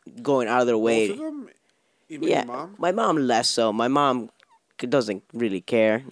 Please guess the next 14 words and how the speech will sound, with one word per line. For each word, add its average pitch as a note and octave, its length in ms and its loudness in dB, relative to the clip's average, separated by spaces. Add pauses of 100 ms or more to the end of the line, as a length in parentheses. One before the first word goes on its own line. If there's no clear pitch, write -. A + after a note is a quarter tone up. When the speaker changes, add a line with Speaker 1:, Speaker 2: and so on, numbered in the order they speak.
Speaker 1:
you A#2 100 0
know? G#2 160 0
Speaker 2:
So, C#3+ 160 -10
so C3 60 -10
none C#3+ 400 -8
of C#3 100 -8
them C3 260 -8
have B2 160 -16
gay B2 180 -12
friends? A2 600 -16 (560)
Speaker 1:
Oh, A#2 160 2
no, G2+ 440 -4
dude. A2 320 -4
Peop-, F3 220 0